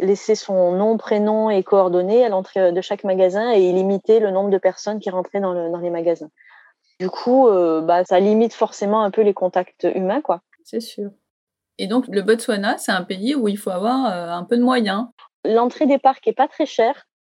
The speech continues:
Speaker 1: Par contre, dormir dans les parcs, c'est plus cher. C'est cinquante dollars par personne et par nuit, en ayant son propre véhicule, hein. Mais par contre, pour, en termes de vie sauvage et de proximité avec les animaux, je pense que c'est vraiment le pays, euh, de, de toute la zone qui est le plus proche de la nature.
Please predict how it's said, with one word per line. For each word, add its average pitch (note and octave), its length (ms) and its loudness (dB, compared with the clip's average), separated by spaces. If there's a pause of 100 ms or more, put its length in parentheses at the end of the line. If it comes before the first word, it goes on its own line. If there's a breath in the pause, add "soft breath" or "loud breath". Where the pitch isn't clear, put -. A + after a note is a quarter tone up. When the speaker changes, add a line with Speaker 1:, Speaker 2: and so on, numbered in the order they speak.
(240)
Speaker 1:
Par - 160 0
contre, C4+ 380 2
dormir B3+ 460 4
dans B3+ 100 0
les A#3 140 4
parcs, C4 340 -2
c'est A3+ 160 -4
plus - 160 -4
cher. E3+ 260 0
C'est G3+ 120 -4
cinquante A3 380 -2
dollars G#3 300 2
par G3 160 -4
personne F#3 420 -2 (120)
et F#3+ 100 2
par F3+ 220 -4
nuit, D3 440 -6
en A3+ 140 4
ayant A#3+ 240 4
son A3+ 180 -4
propre A3 320 0
véhicule, F#3 500 -2
hein. D#3 140 -4 (440 loud breath)
Mais A3 140 6
par A3+ 220 2
contre, A3+ 440 2 (100)
pour, - 120 -4
en G3 120 0
termes G3 340 0
de E3+ 120 -4
vie F3 220 -2
sauvage G#3 560 2
et G3 100 2
de F3 360 0
proximité B3 680 0
avec G#3 240 2
les G#3 160 0
animaux, G3+ 460 2
je G#3+ 100 -2
pense G#3+ 320 -4
que - 100 -6
c'est G3 120 0
vraiment G#3+ 320 2
le G#3+ 280 2
pays, A3 680 -2
euh, F3 280 2
de, E3+ 180 -2
de E3 140 -2
toute - 280 -8
la G3 120 4
zone G3 460 0
qui - 260 -2
est F3+ 40 4
le E3+ 160 0
plus - 240 -12
proche A3+ 280 2
de G#3+ 80 0
la F#3+ 140 2
nature. - 440 -6